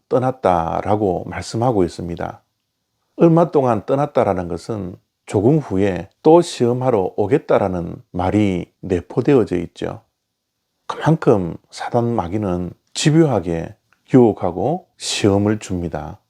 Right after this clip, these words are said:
그렇기 때문에 언제 시험이 우리들에게 다가올지 모르기에 평소에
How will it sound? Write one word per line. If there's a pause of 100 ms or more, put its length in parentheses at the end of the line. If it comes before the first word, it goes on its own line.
(880)
그렇기
때문에 (280)
언제
시험이
우리들에게
다가올지
모르기에 (140)
평소에